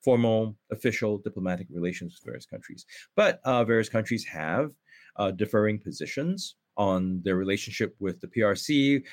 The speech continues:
They don't necessarily agree with the P R C on the need to sort of get themselves involved in what they see to be a, something that's at the, at Beijing's insistence. So, uh, the way that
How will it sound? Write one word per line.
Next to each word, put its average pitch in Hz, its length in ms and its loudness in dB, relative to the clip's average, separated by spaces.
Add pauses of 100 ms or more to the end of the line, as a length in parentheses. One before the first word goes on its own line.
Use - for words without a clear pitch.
They 110 100 2
don't 113 220 0
necessarily 101 320 -4
agree 131 240 2
with 175 120 4
the - 60 -4
P 117 120 0
R 104 80 6
C - 160 -4
on 101 160 -2
the 90 80 0
need 101 280 0
to 98 140 -4
sort 92 160 -4
of 87 140 -6
get 120 160 2
themselves 101 420 -2
involved 113 360 2
in 104 100 -2
what 110 180 0
they 110 340 2 (320)
see 104 340 -2
to 98 140 -4
be 92 380 0 (120)
a, 82 320 -2
something 117 300 -2
that's 95 200 -2 (260)
at 107 140 -4
the, 95 240 2
at 104 120 -2
Beijing's 98 360 -2
insistence. - 600 -8 (220)
So, 196 340 4 (300)
uh, 117 220 4 (240)
the 117 180 6
way 175 480 6
that 101 360 2